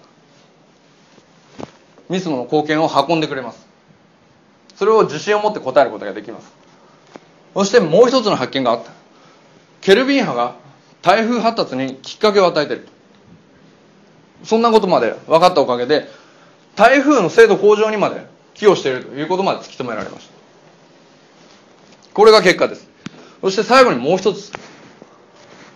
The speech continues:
我々今ですね、効果的な観測を追加しました。それで、その観測の価値を測る物差しを作った。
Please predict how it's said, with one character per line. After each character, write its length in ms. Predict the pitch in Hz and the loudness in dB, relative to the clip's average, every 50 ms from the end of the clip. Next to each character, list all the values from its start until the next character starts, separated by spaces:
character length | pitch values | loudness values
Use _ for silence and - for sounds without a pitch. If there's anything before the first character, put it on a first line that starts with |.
| _ _ - | _ _ 4
我 160 | 156 180 214 | 4 6 6
々 180 | 226 226 233 226 | 6 6 6 4
今 300 | 226 220 226 226 208 170 | 4 2 -2 -2 -2 -2
で 80 | 123 110 | -2 -4
す 100 | - - | -6 -8
ね、 200 | 123 - - - _ _ _ _ _ _ _ _ _ _ _ _ _ - - - _ _ _ _ _ - - _ _ - - _ _ _ _ _ _ _ _ _ _ _ _ _ | -10 -10 -10 -16 _ _ _ _ _ _ _ _ _ _ _ _ _ -20 -20 -20 _ _ _ _ _ -20 -20 _ _ -20 -20 _ _ _ _ _ _ _ _ _ _ _ _ _
効 220 | - - 214 254 247 | -2 4 4 4 6
果 140 | 269 262 233 | 6 6 6
的 200 | 233 233 226 220 | 6 4 6 4
な 220 | 208 202 190 180 | 4 2 2 0
観 260 | - - 175 170 170 | 0 2 2 2 2
測 200 | 170 143 - 131 | -2 -6 -4 -4
を 240 | 123 127 - - - - _ _ - - - _ _ _ _ | -4 -4 -4 -8 -16 -20 _ _ -20 -20 -20 _ _ _ _
追 160 | - - - | -20 -10 -6
加 100 | 139 127 | -6 -6
し 100 | - - | -6 -8
ま 80 | - - | -16 -18
し 60 | - | -18
た。 60 | - - - - _ _ _ _ _ _ _ - _ _ _ _ - - - - _ _ - - _ _ - - _ _ _ _ _ _ _ _ _ _ _ _ - - - - - _ | -18 -20 -20 -20 _ _ _ _ _ _ _ -20 _ _ _ _ -20 -20 -20 -20 _ _ -20 -20 _ _ -20 -20 _ _ _ _ _ _ _ _ _ _ _ _ -20 -20 -20 -20 -20 _
そ 100 | - 180 | -2 0
れ 60 | 190 190 | 2 4
で、 340 | 214 214 151 - - - - - - - - | 4 4 4 2 -2 -12 -20 -20 -20 -20 -20
そ 180 | - - - 196 | -12 -4 -2 0
の 260 | 220 226 220 - - - - | 0 0 0 -2 -6 -12 -10
観 220 | - 180 196 214 | -2 0 0 2
測 160 | 214 220 214 214 | 2 2 0 0
の 100 | 214 - | -2 -2
価 180 | - 233 254 | 0 -2 -2
値 160 | 233 - 175 | -2 0 -4
を 100 | 139 117 | -4 -4
測 300 | 110 143 165 170 214 190 | -2 -2 0 0 0 -2
る 60 | 151 127 | 0 -2
物 160 | 147 196 220 | -2 -2 2
差 140 | 240 262 247 | 2 0 0
し 100 | - 165 | 0 -4
を 80 | - | -6
作 140 | - - 127 | -6 -10 -10
っ 20 | |
た。 160 | 120 - - | -10 -10 -16